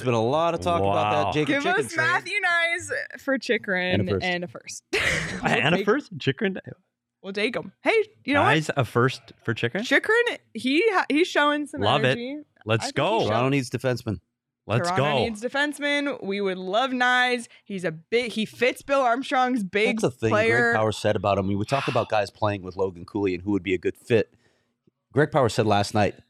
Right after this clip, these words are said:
Speaker 1: "That's basically the perfect line, the way it's
Speaker 2: Yeah.
Speaker 1: constructed because of their skill sets."
Speaker 2: Yep.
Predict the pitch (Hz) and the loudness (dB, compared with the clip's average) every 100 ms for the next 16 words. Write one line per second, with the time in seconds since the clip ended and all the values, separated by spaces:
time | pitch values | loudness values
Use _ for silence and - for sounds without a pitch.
0 | _ _ 117 - 139 - 117 101 - - | _ _ -6 0 0 2 0 0 -4 0
1 | 107 - 101 104 85 85 76 71 - _ | 0 2 -4 -6 -4 -4 -6 -10 -14 _
2 | _ - 101 101 104 95 87 101 - - | _ -6 0 4 4 4 2 0 0 0
3 | 92 98 80 - 104 - 87 101 - - | 0 -2 -6 -2 0 0 -2 -2 -2 0
4 | 92 87 95 - - _ - - | 0 0 -4 -6 -12 _ -20 -20